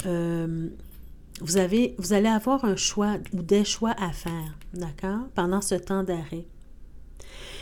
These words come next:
Bien, les choix que vous allez faire dans votre, dans votre tête, hein, s-, vont se manifester, euh, grâce à la pureté de vos intentions.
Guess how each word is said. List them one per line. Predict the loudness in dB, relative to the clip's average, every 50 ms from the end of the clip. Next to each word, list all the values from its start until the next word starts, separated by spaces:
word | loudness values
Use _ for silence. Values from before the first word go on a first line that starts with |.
| -12 -12 -8 2
Bien, | 6 6 8 8 6 2 -2 -10 -16 -18 -16 -12 0 6
les | 8 8 8
choix | 8 6 4 2 2
que | 4 4
vous | 4 4 4 4 4
allez | 6 6 8 8 6 6
faire | 4 2 2 2 2 2 2
dans | 2 2 2
votre, | 2 2 0 -2 -2 -2 -2 -2 0 0 0 0 0
dans | 0 2 2
votre | 0 0 -2 -2 -4 -6
tête, | -4 -4 -4 -4 -4 -2 0 2
hein, | 2 2 2 0 -4 -8 -8 -4
s-, | -2 -2 -2 -2 -4
vont | 0 4 4 4 4
se | 4 4 6
manifester, | 6 6 6 4 2 0 2 4 4 4 4 4 2 0 0 2 2 2 2 0 -4 -8 -14 -14 -16 -16 -12 -12 -10 -12 -12 -12 -14 -16 -16 -16 -4 2 6
euh, | 8 8 10 10 10 10 10 10 10 10 8 6
grâce | 2 4 6 6 6 6 6 6
à | 4 4
la | 6 4
pureté | 2 2 2 2 0 2 4 6 6 6
de | 6
vos | 4 2 2 4 4
intentions. | 2 2 2 2 0 -2 -2 -2 -2 -2 -2 -2 -4 -4 -6